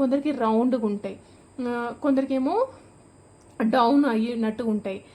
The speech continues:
అలాంటి వాళ్ళకి సెట్ కావు. అదేవిధంగా కొందరు ఏంటి, నెక్ బ్రాడ్గా ఉండాలి, షోల్డర్ తక్కువ ఉండాలి అంటారు కదా, అలాంటి వాళ్ళు కొంచెం డిఫరెంట్ డిఫరెంట్. So అవన్నీ మీకు ఎక్స్పీరియన్స్ అవుతున్న కొద్దీ వస్తాయి. మీకు ఒకవేళ అలాంటి వీడియో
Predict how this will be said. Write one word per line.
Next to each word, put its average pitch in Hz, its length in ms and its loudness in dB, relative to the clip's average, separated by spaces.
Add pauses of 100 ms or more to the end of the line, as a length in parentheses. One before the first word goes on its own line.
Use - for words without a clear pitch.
(280)
అలాంటి 302 360 0
వాళ్ళకి 233 340 -4
సెట్ 220 280 -4
కావు. 208 280 -6 (340)
అదేవిధంగా 311 580 0
కొందరు 277 340 2
ఏంటి, 254 220 -4 (440)
నెక్ 233 200 -4 (120)
బ్రాడ్గా 220 380 0
ఉండాలి, 214 300 -2 (100)
షోల్డర్ 247 360 -4
తక్కువ 226 260 -4
ఉండాలి 214 300 0
అంటారు 214 220 -4
కదా, 320 100 -4 (160)
అలాంటి 277 400 2
వాళ్ళు 226 260 -4
కొంచెం 392 220 -4 (100)
డిఫరెంట్ 226 340 -4
డిఫరెంట్. 214 320 -10 (400)
So 392 60 0 (200)
అవన్నీ 277 440 0
మీకు 370 160 -4 (160)
ఎక్స్పీరియన్స్ 277 640 -2
అవుతున్న 220 400 -2 (220)
కొద్దీ 214 320 2 (320)
వస్తాయి. 233 300 -4 (120)
మీకు 302 200 -4
ఒకవేళ 311 280 -2
అలాంటి 285 300 0
వీడియో 277 180 0